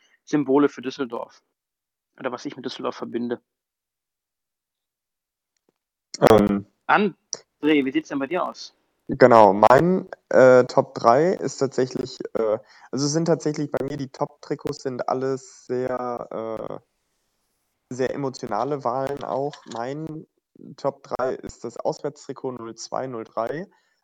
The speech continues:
Speaker 2: Äh, roter Oberkörper mit schwarzen Schultern.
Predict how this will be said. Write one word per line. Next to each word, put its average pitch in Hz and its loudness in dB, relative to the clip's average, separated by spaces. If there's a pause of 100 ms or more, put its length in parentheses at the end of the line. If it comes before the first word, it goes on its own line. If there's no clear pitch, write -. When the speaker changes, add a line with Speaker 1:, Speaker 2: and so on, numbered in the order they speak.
(200)
Speaker 2:
Äh, 120 -4
roter 117 -6
Oberkörper 135 -8
mit 123 -14
schwarzen 123 -10
Schultern. 156 -8